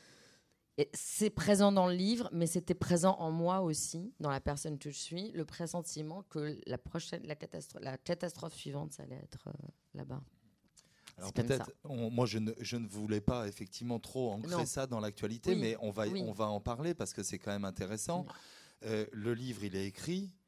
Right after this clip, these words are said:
Speaker 2: il se passe ce qu'il se passe le sept octobre, le livre sort en janvier. Que-, comment est-ce que vous, vous l'envisagez ? Parce que cette question quand même du pressentiment, c'est-à-dire le, le voyage qu'elle fait en Israël, les rencontres, la
Speaker 1: Mm.
Speaker 2: constatation des faits d'une certaine manière,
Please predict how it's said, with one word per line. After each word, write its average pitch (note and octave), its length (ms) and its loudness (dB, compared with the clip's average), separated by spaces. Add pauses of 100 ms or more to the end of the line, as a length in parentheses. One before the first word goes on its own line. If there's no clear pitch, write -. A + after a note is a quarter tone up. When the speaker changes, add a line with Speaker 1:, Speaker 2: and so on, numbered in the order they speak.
(180)
Speaker 2:
il G#2 140 -8
se - 160 -2
passe A#2 480 0
ce - 240 -8
qu'il F#2+ 140 -12
se - 120 0
passe G#2 320 0
le F#2+ 80 -2
sept - 240 -2
octobre, D3+ 560 2 (240)
le G2+ 100 0
livre A2+ 180 -4
sort A2+ 280 2
en G2+ 100 0
janvier. G#2+ 540 0 (640)
Que-, - 80 -6 (180)
comment F3+ 240 2
est-ce F#3 140 0
que A#2+ 80 0
vous, C3+ 180 0
vous A#2+ 120 0
l'envisagez ? G#2 560 2
Parce G2 180 -4
que - 80 -2
cette A2+ 220 -2
question D3+ 280 -2
quand C#3 100 -2
même B2+ 140 0
du F2+ 120 -12
pressentiment, B2 920 -2
c'est-à-dire G#2+ 320 -6
le, F#2+ 240 4
le G2 100 0
voyage A2+ 440 4
qu'elle F#2 160 -2
fait - 160 -2
en F#2 120 0
Israël, A2+ 640 -2 (320)
les G2+ 140 2
rencontres, D3+ 680 -2 (220)
la - 100 2
Speaker 1:
Mm. D3+ 80 0
Speaker 2:
constatation D3+ 760 2
des G#2+ 160 0
faits A2+ 320 -2
d'une F2+ 120 -8
certaine F#2 360 -8
manière, A#2 400 -4